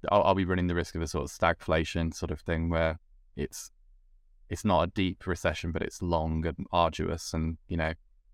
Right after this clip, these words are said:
you know, there's obviously communication from the Bank of England about, you know, warning employers not to put prices up, not to put salaries up,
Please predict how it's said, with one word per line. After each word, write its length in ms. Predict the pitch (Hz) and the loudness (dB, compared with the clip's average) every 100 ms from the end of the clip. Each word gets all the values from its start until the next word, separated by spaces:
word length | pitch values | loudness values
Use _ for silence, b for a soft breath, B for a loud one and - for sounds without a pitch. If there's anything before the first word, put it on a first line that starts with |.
| - _ _ - - _ - _ - | -20 _ _ -20 -20 _ -20 _ -2
you 60 | |
know, 60 | 82 | -2
there's 140 | 80 - | -2 -4
obviously 220 | 82 92 | -2 -2
communication 640 | - 95 87 87 80 85 | -2 -2 0 0 0 -2
from 100 | 87 | -2
the 60 | 85 | 0
Bank 220 | 85 82 | 0 0
of 100 | 80 | 0
England 480 | 92 85 82 82 - | 2 2 2 0 -2
about, 380 | - 85 82 80 _ _ _ _ - - | 0 4 4 2 _ _ _ _ -16 -4
you 80 | |
know, 80 | 82 78 | -4 -2
warning 380 | 101 92 87 85 | 0 2 2 2
employers 580 | 82 85 87 80 78 - | 0 2 2 2 0 0
not 280 | 92 87 | 2 2
to 80 | - | -2
put 200 | - 87 - - | -4 -4 -4 -8
prices 400 | - 80 - 82 | 0 0 0 -6
up, 140 | 85 - - - | -6 -6 -20 -8
not 280 | 95 95 71 | 2 2 2
to 80 | - | -4
put 180 | 87 80 | -10 -2
salaries 420 | 85 80 80 78 | 2 2 2 -2
up, 220 | - - | -6 -8